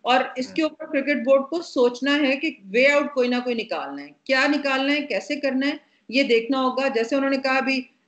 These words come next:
Speaker 1: अ, ट्वेंटी ट्वेंटी वन का जो सीजन आया है, अ, डोमेस्टिक का, उसमें विंडोज रखी गई हैं डिपार्टमेंट के मैचेस के लिए भी। तो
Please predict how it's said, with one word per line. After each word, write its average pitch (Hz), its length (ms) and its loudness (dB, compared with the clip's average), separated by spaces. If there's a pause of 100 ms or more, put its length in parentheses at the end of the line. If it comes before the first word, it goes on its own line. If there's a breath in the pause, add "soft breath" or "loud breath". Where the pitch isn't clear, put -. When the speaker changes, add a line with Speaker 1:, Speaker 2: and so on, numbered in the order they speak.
Speaker 1:
अ, 196 180 4
ट्वेंटी 240 460 0
ट्वेंटी 254 280 2
वन 233 180 0
का 269 120 2
जो 262 120 0
सीजन 240 380 -2
आया 208 240 2
है, 226 280 0
अ, 170 680 -8
डोमेस्टिक 196 560 0
का, 240 160 -2
उसमें 262 760 2
विंडोज 226 420 4
रखी 233 240 0
गई 208 240 0
हैं 190 260 -4 (200 soft breath)
डिपार्टमेंट 208 520 0
के 240 80 0
मैचेस 202 380 -2
के 196 140 -2
लिए 170 180 0
भी। 156 220 -4 (340)
तो 320 220 2